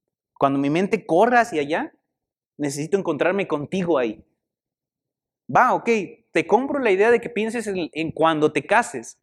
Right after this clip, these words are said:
¿Qué dice Dios del matrimonio? ¿Qué dice Dios de un esposo? ¿Qué dice Dios de una esposa? Va, te compro eso. Que ya me estoy arriesgando porque no es una muy buena compra.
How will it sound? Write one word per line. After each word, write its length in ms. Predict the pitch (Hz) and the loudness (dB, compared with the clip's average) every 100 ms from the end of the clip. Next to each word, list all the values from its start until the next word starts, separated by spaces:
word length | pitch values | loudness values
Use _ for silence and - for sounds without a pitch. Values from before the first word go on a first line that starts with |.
| - _ _ _ _ _ - | -20 _ _ _ _ _ 2
¿Qué 120 | 202 | 2
dice 300 | 220 208 170 | 2 -2 -2
Dios 200 | 156 151 | 0 0
del 140 | 151 | 0
matrimonio? 480 | 131 123 117 107 104 - _ _ _ _ _ _ _ _ _ _ _ _ _ _ _ _ | -2 -4 -6 -8 -12 -18 _ _ _ _ _ _ _ _ _ _ _ _ _ _ _ _
¿Qué 140 | 196 | 2
dice 320 | 202 214 214 | 4 2 2
Dios 280 | 170 175 175 | 4 2 2
de 80 | 175 | 0
un 80 | 165 | -2
esposo? 500 | 135 - 143 - - _ _ _ | -2 -2 -2 -4 -18 _ _ _
¿Qué 120 | 131 | -4
dice 220 | 123 147 | -2 -2
Dios 300 | 156 147 143 | 0 0 0
de 60 | 131 | -2
una 120 | 123 | -6
esposa? 460 | 110 180 151 - _ _ _ _ _ - | -6 -6 -6 -10 _ _ _ _ _ 2
Va, 220 | 202 156 | 2 2
te 120 | 170 | -4
compro 380 | - 233 247 226 | 0 2 4 4
eso. 360 | 233 233 110 - _ _ _ _ _ _ _ _ _ _ _ _ _ | 4 0 -10 -12 _ _ _ _ _ _ _ _ _ _ _ _ _
Que 80 | - | 0
ya 100 | 170 | 2
me 80 | 254 | 2
estoy 160 | - | 4
arriesgando 460 | 196 180 185 254 143 | 2 4 2 2 0
porque 220 | 117 - | -6 -8
no 120 | 110 | -4
es 80 | 135 | -4
una 140 | 160 147 | -4 -4
muy 160 | 143 | -2
buena 200 | 143 147 | -2 0
compra. 260 | 156 277 | -2 -4